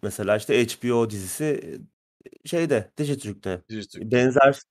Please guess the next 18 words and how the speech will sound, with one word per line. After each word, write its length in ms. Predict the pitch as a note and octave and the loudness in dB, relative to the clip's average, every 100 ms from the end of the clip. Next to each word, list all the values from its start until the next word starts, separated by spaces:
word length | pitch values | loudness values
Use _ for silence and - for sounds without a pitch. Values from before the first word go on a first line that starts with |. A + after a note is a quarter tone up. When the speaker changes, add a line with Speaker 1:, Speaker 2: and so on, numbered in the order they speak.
| _ | _
Speaker 1:
benzer 400 | C3 B2+ C3 C3+ | -2 2 6 4
diziler 360 | C3+ - C3+ C3 | 4 2 4 4
de 20 | |
işte 140 | G#2 G#2+ | 0 0
Game 260 | A#2+ B2 | 0 2
of 160 | A#2+ A2+ | 0 0
Thrones 280 | B2+ A#2+ A#2 | -2 0 0
falan 240 | A#2+ A#2+ | 0 2
da 40 | |
öyle 180 | A2+ G#2 | 2 2
olmuştu. 560 | F2 E2+ F2+ - C3 B2 - _ - | 0 -4 -8 -2 -2 -2 -14 _ -2
Yine 160 | C#3 C3+ | 4 6
başka 300 | C#3 - - | 6 4 -4
diziler 360 | - D3+ D3+ | 4 6 8
de 60 | C3+ | 8
var 360 | G#2 G2 - _ _ _ _ A#2 | 4 2 -6 _ _ _ _ -8
Dijitürk'te 420 | A2 - - A2+ | -8 -8 -6 -2
yayınlanan 600 | G#2 G2+ G2 B2+ D#3+ | -2 -2 -2 -2 -2